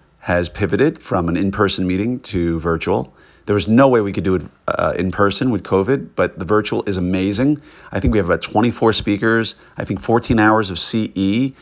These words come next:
It's gonna be great for both teams and doctors, so please, you've missed the super early bird rate. The early bird is good for a few more days. Go to O P summit twenty twenty dot com,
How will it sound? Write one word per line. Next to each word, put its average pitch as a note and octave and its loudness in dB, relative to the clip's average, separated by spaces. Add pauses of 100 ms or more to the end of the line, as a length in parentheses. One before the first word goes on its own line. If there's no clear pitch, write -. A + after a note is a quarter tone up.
(320)
It's G2+ -4
gonna G#2+ -2
be G2+ -2
great A2+ 2
for - -8
both G2 2
teams A2 0
and G#2+ 0
doctors, A2 2
so B2+ -2
please, A2+ -2
you've G2 -2
missed C#3 2
the D#3+ -2
super - 0
early G2+ 2
bird F#2+ 0 (360)
rate. G#2+ 2 (160)
The G2 0
early G#2 2
bird A#2 2
is F#2+ -6
good A2 0
for F#2+ -4
a E2+ -4
few G2+ -4
more A#2 2
days. A#2+ 0
Go G2+ -2
to - 0
O G2+ 0
P G#2+ -4
summit G#2 0
twenty G2+ -2
twenty G2+ -2
dot F#2 -2
com, A2 0